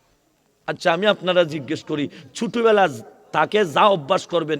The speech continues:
এটাই অভ্যাস হইব না অন্য কিছু হইব? এখন ডেইলি ডেইলি তারা কান্নার সময় গান দেয়া, মোবাইলে গান শুনে তারা হাত করেন, মানে তারা নীরব করে, "কান্দিস না রে ভূত, এই দেখ তোর আফায় নাচতাছে, মমতাজ আফা।" নাউজুবিল্লাহ বলেন না।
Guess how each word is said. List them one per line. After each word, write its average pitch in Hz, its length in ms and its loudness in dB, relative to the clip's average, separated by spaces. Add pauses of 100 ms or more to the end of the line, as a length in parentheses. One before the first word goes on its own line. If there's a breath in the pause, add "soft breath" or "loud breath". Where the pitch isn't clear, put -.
এটাই 165 260 2
অভ্যাস 185 360 2
হইব 180 160 0 (320 soft breath)
না 170 80 2
অন্য 175 260 0
কিছু 160 240 -6
হইব? 120 320 -6 (1040)
এখন 180 280 0
ডেইলি 190 360 2
ডেইলি 190 260 0
তারা 170 260 -2
কান্নার 165 360 -4
সময় 175 300 -4
গান 160 320 -2
দেয়া, 196 280 2 (280 soft breath)
মোবাইলে 196 400 2
গান 180 220 0
শুনে 202 320 -2
তারা 165 280 -2
হাত 160 200 -4
করেন, 165 240 0 (240 loud breath)
মানে 175 160 0
তারা 185 220 0
নীরব 202 380 0
করে, 170 140 -2
"কান্দিস 165 360 -6
না 160 60 -6
রে 165 80 -6
ভূত, 151 220 -8 (200 soft breath)
এই 175 140 0
দেখ 165 240 -4
তোর 165 120 -4
আফায় 151 280 -4
নাচতাছে, 143 500 -6 (200 soft breath)
মমতাজ 147 440 -4
আফা।" 113 260 6 (1600)
নাউজুবিল্লাহ 196 520 12
বলেন 190 220 12
না। 139 420 4